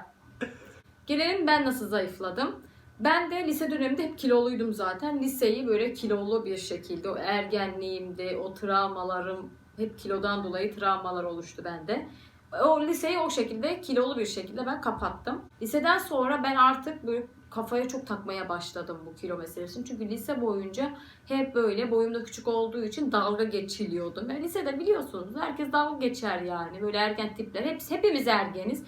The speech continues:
Hepimiz birbirimize dalga geçiyorduk zaten. O yüzden benimle de çok dalga geçiyorlardı. Çok şükür ki ben liseyi bir şekilde atlattım. Bir şekilde bitirdim liseyi. Artık hırs yaptım.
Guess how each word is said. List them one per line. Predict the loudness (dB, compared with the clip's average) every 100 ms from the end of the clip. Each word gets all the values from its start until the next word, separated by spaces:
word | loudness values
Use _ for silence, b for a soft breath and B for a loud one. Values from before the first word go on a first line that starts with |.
| B B
Hepimiz | -2 2 4 4
birbirimize | 4 6 6 6 2 2
dalga | 2 2 -2
geçiyorduk | -8 -6 -8 -8 -10
zaten. | -6 -6 -4 -6 -6 B B B B -2
O | 2
yüzden | 4 2 4 4 4 4
benimle | 4 4
de | 0
çok | 0 4
dalga | 6 4
geçiyorlardı. | 0 -4 -4 -2 0 0 0 -2 -4 -6 -4
Çok | -2 0
şükür | -2 0 -2
ki | 0
ben | 0 0
liseyi | -2 0 0 0 0
bir |
şekilde | 0 0 -2 -6 2 2 4
atlattım. | 0 0 -2 -4 -4 -6 -6
Bir | -4
şekilde | -4 -4 -4 -4
bitirdim | -4 -4 -4 -4 -8
liseyi. | -12 -10 -6 4
Artık | 4 4 -2 -4
hırs | -4 -2
yaptım. | -4 -6 -8 -16